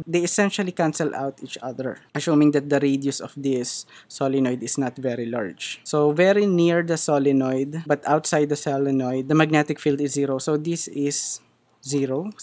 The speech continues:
because the magnetic field B sub A B is zero. So even if you multiply it with L, which is non-zero, but B sub A B is zero, so this term is zero. Next,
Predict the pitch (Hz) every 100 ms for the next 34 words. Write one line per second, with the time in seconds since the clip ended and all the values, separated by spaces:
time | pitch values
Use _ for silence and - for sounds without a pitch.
0 | - 147 143 - 147 143 147 135 139 135
1 | 147 139 143 143 131 131 123 135 139 123
2 | 127 123 131 113 143 123 - 131 131 143
3 | 160 160 165 151 156 147 147 147 143 139
4 | 143 143 - 131 135 151 190 _ _ -
5 | 143 147 165 160 156 143 131 139 - -
6 | _ 143 147 160 165 160 175 156 147 143
7 | 139 156 170 139 135 135 131 131 147 165
8 | - 143 135 131 131 - 139 135 120 143
9 | 123 _ _ 151 131 - -